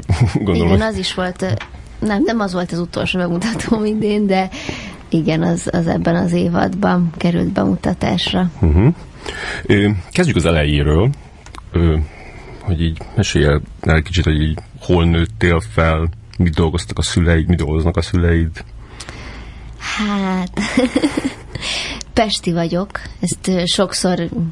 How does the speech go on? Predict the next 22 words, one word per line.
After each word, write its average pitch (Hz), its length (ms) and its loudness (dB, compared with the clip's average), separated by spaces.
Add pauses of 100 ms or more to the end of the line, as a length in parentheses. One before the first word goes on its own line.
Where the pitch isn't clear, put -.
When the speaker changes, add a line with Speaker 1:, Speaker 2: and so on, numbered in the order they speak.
(640)
Speaker 2:
megkérdőjelezik, 185 1160 2
vagy 175 140 2
ez 175 120 0
fel 190 200 2
szokott 180 380 -2
merülni, 175 420 2
hogy 175 160 2
vidéki 175 440 2
vagyok, 180 320 2
hogy 180 140 -2 (160)
talán 180 340 2
van 185 220 4
valami 180 360 2
íze 175 240 2
a 175 60 2
beszédemnek, 175 760 4
de 180 220 2 (360)
tőzsgyökeres 185 760 2
tizennyolcadik 170 920 0
kerületi 165 600 -2
vagyok. 165 560 -2
Speaker 1:
Mhm. 90 260 6